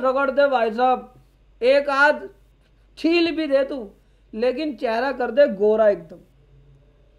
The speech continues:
क्लास में बच्चे देख के खुश हो जाए।" और उसने वो कर दिया, उसने मेरे से लिए बीस हजार रुपये। तुम्हारे हर बैच में,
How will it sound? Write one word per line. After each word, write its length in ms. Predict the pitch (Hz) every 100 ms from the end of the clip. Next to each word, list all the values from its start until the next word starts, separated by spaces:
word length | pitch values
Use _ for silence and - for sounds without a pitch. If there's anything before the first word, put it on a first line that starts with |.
| _ _ _ _ _ _ _ _ -
क्लास 380 | 240 254 285 294
में 160 | 311
बच्चे 340 | 294 285 320 302
देख 240 | 277 285
के 180 | 285 302
खुश 240 | 302 285
हो 120 | 269 262
जाए।" 440 | 294 330 403 - _ _ _ _ _ _ _ _ _ _ _ 254
और 160 | 269
उसने 260 | 285 285 294
वो 160 | 294 277
कर 200 | 240 240
दिया, 240 | 262 294 320 320 - _ 311
उसने 340 | 277 302 330
मेरे 260 | 302 294 285
से 100 | 277
लिए 140 | 311
बीस 300 | 285 302 302
हजार 260 | 247 196 170
रुपये। 640 | 165 - _ _ _ _ _ _ _ _ _ _ _ -
तुम्हारे 280 | 233 262 285
हर 180 | 277 302
बैच 340 | 285 294 285
में, 340 | 294 330 330